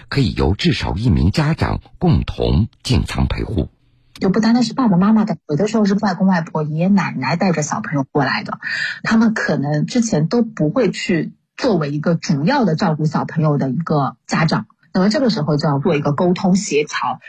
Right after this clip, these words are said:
Speaker 2: 尽可能的帮他们去排除困难。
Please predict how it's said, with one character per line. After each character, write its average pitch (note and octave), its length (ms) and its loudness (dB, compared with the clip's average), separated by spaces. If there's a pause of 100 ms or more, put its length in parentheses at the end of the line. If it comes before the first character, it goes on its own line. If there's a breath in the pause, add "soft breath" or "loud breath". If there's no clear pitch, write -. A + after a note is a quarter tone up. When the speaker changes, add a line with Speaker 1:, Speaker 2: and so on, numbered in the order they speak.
(240 loud breath)
Speaker 2:
尽 C#4+ 180 2
可 - 340 0
能 D3+ 260 0
的 A3 200 2
帮 E3 220 0
他 E3 320 0
们 D3 220 0
去 - 520 -2
排 D3 300 0
除 D3+ 320 -2
困 E3+ 240 0
难。 C3+ 180 -4